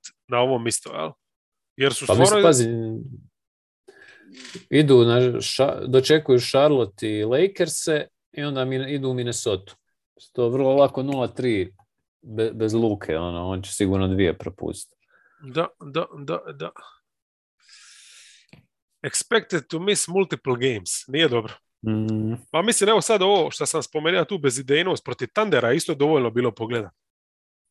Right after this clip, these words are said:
Speaker 1: E, srića šta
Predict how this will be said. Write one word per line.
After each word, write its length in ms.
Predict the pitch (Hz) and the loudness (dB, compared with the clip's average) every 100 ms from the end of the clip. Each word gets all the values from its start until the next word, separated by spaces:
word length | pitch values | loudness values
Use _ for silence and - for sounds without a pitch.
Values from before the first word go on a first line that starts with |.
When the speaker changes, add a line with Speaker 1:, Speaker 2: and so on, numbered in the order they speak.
| _ _ - _ _ - - - _ _ _ _ _ _ _ | _ _ -20 _ _ -20 -20 -20 _ _ _ _ _ _ _
Speaker 1:
E, 80 | 139 139 139 139 139 139 135 - - - | -2 2 4 6 6 6 4 2 -2 -4
srića 440 | - 220 - 175 | 0 0 4 2
šta 420 | - 170 156 151 | 2 2 4 2